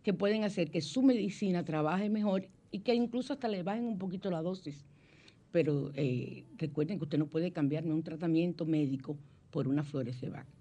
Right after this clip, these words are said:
Ahora, usted no tiene ningún tratamiento y usted es una persona celosa y va a mi oficina, yo le hago unas flores de Bach para usted quitarse los celos.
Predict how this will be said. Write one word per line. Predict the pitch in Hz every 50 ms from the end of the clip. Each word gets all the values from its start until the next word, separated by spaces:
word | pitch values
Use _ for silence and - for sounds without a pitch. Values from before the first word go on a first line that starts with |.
| - - - - _ - - - - - - - - - -
Ahora, | 117 101 - 113
usted | 117 - - 123
no | 131 160
tiene | 156 208 208 214
ningún | 214 208 196 214 214
tratamiento | 214 208 196 220 226 226 214 190 170 156 147 143 143
y |
usted | 135 139 - 151
es |
una | 160 180 170 -
persona | 196 180 - 202 190 190
celosa | 185 - 190 165 156 147 143 143 143 143
y |
va | 127 -
a | 147
mi | 170 170
oficina, | 156 175 185 156 - 147 143 - - - - - - - - -
yo | 156 170
le | 156 156
hago | 151 208 233
unas | 262 202 156
flores | 160 170 170 175 175
de | 160 156
Bach | 139 151 151 143
para | 151 151 135
usted | 123 - 135
quitarse | 156 151 - 127 127 131 - 135 127 127 -
los | 151 165 -
celos. | - 110 104 104